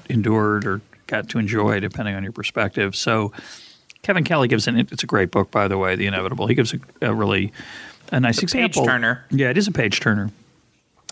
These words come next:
Speaker 1: Uh, but he's just a, such an interesting mind. Um, he gives the example in the book of cell phones, how, you know, w-, w-, it used to be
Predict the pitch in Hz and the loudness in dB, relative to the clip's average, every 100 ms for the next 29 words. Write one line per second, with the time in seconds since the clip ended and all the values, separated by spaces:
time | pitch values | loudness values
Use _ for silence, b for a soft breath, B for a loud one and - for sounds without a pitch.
0 | - - 147 113 120 143 131 - - 117 | -6 0 2 2 2 0 2 2 2 0
1 | - 120 123 117 123 - 120 107 104 107 | 0 0 2 0 0 -2 2 2 2 2
2 | 104 B B B B B - 117 107 104 | -2 B B B B B 0 2 4 2
3 | 110 113 b b b b b _ _ _ | 0 -6 b b b b b _ _ _
4 | _ _ _ _ _ _ _ _ _ _ | _ _ _ _ _ _ _ _ _ _
5 | _ - 160 165 131 120 107 123 113 113 | _ -2 0 2 2 2 2 2 2 2
6 | 107 104 113 104 - - - 113 107 104 | 2 2 2 2 0 -4 0 2 4 2
7 | 104 104 101 - - - 123 113 107 104 | 2 -2 -4 -10 -4 0 2 2 2 2
8 | 104 - 110 107 107 - - _ _ - | -2 0 2 2 2 -2 -8 _ _ 0
9 | 110 98 110 - - 120 - 127 127 131 | 0 2 -2 -6 -2 -2 0 0 2 2
10 | 117 113 104 | 2 2 2